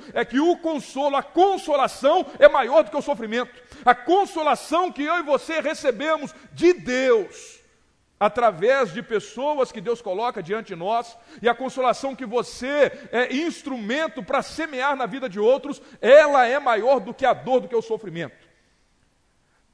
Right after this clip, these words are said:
Às vezes, palavras e expressões que pensamos estar se-, estar sendo usadas para consolar, nós podemos até errar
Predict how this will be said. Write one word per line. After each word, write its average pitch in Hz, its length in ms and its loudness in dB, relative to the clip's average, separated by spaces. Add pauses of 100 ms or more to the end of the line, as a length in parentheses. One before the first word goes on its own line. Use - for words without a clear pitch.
(680)
Às 156 180 -6
vezes, 226 560 -8 (240)
palavras 214 680 2
e 254 80 -6
expressões 208 680 -10
que 302 160 0
pensamos 311 960 -4
estar 196 640 -4 (420)
se-, 220 460 -4
estar - 240 -8
sendo 214 240 -10
usadas 165 420 -4
para 190 140 -6
consolar, 196 720 -6
nós 180 160 -8
podemos 214 380 -8
até 233 260 -4
errar - 640 -4